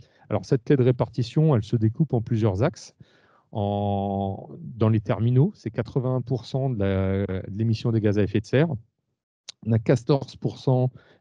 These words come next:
euh, pour, euh, les, les services de cloud, euh, les hébergements,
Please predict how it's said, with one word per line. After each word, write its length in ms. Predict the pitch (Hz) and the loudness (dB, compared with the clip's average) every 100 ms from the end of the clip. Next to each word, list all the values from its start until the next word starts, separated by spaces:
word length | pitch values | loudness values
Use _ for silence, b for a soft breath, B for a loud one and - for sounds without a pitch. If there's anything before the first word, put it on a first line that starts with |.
| - | -4
euh, 80 | 101 | -4
pour, 380 | - 131 104 104 | 0 2 4 6
euh, 300 | 104 104 107 | 6 4 2
les, 800 | 107 107 107 107 104 104 104 95 | 2 4 4 4 2 2 2 0
les 480 | 95 95 95 95 92 92 - - | 0 0 0 -2 -4 -6 -8 -10
services 340 | - 107 107 | 0 0 2
de 100 | 107 | 0
cloud, 380 | 117 135 151 156 - B B B B | 2 2 2 2 -4 B B B B
euh, 680 | 113 98 98 95 95 95 92 95 | -4 0 0 0 0 -4 -4 -2
les 200 | 92 95 | -2 2
hébergements, 500 | 101 98 107 139 | 2 4 4 2